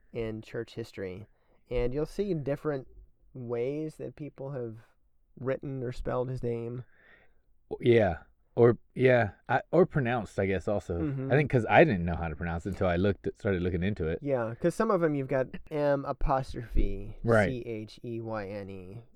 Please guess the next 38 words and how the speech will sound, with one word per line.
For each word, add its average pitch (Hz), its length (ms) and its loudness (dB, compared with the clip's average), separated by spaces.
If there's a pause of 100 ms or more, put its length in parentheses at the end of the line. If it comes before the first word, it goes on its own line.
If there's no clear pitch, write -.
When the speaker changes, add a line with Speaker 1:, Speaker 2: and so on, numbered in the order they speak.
Speaker 2:
Right. 87 220 -2
Speaker 1:
And 135 260 0
you 170 180 2
look 160 260 -2
at 147 60 -6
that 139 100 0
and 135 100 -4
you 131 40 -8
think, 131 200 -6
it's, - 340 -14
looks 139 320 -4
like 120 240 -4
machine. 123 720 -8
Speaker 2:
Right. 113 320 6 (640)
Speaker 1:
Um, 113 300 -4 (100)
but - 0 - (160)
Speaker 2:
Which - 40 -4
is 123 100 6
Speaker 1:
then - 20 4
Speaker 2:
how 107 160 8
I've 104 240 6
said 98 160 2
it 90 140 -6
for 104 120 0
the 95 80 0
longest. 95 520 -2
Speaker 1:
Right. 135 240 -6 (420)
But 151 220 4 (160)
the 143 120 -4
apostrophe 139 500 -2
is 117 100 -10
meant 127 280 -6
to 131 100 -8
be 120 320 -4
a 110 40 -10
replacement 117 560 -8
for 107 280 -8
a, 110 160 -10